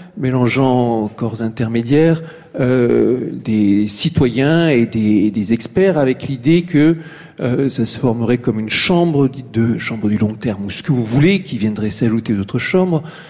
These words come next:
avec l'avantage de travailler à la fois sur la question, euh, institutionnelle, euh, et sur la question du brassage écosystémique au sein du Conseil. D'autres préféreront dire que ça relève de la pratique politique et qu'on a avantage à mélanger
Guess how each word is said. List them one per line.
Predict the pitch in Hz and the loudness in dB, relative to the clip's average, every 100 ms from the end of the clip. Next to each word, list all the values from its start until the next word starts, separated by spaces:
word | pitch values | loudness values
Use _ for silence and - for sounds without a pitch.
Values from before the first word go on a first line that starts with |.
| - - | -14 -4
avec | 131 143 147 | -2 0 0
l'avantage | 117 113 113 156 151 | 0 -2 0 2 2
de | - | 0
travailler | 131 117 117 | -2 2 2
à | |
la | 107 | 2
fois | 101 143 | 0 0
sur | 143 131 | 0 -2
la | 117 | -4
question, | 117 107 - 131 117 113 | -2 -6 -2 -2 2 2
euh, | 110 | 0
institutionnelle, | 120 - - 120 - 104 131 156 165 - - - - - | -4 -6 -8 -6 -2 0 2 2 2 -4 -18 -20 -10 -2
euh, | 123 127 127 | 2 2 2
et | 175 | 0
sur | - 175 185 143 | 0 0 2 2
la | 110 | 0
question | - - - 143 | -4 -6 -4 -2
du | 127 123 | 0 0
brassage | 113 113 139 107 | 0 0 0 -2
écosystémique | 104 120 - - 107 135 156 127 - | -4 -6 -6 -4 -2 -2 -2 -2 2
au | 156 | 2
sein | - 160 | 2 -4
du | 123 | -4
Conseil. | - 107 92 - 78 - - - _ | -8 -12 -12 -14 -14 -20 -20 -20 _
D'autres | 165 214 254 - - | 0 2 2 -2 -4
préféreront | 156 - 156 120 127 | -2 0 0 0 -2
dire | 123 156 175 180 | -2 2 2 0
que | 135 | -4
ça | - 113 | -4 -4
relève | 107 123 143 139 127 - - - | 0 2 2 0 -8 -18 -20 -8
de | 117 | -2
la | 113 | 0
pratique | - 135 117 - 131 - - - | -2 -6 -10 -8 -6 -6 -8 -2
politique | 170 - - - 170 196 240 | -2 -2 -6 0 0 2 -2
et | |
qu'on | - 120 | -2 -2
a | 117 | 0
avantage | 113 113 107 - 139 143 135 - - - | 0 0 -2 0 2 2 -2 -14 -20 -10
à | - 113 | -2 0
mélanger | 127 123 110 113 123 | 2 0 -2 0 0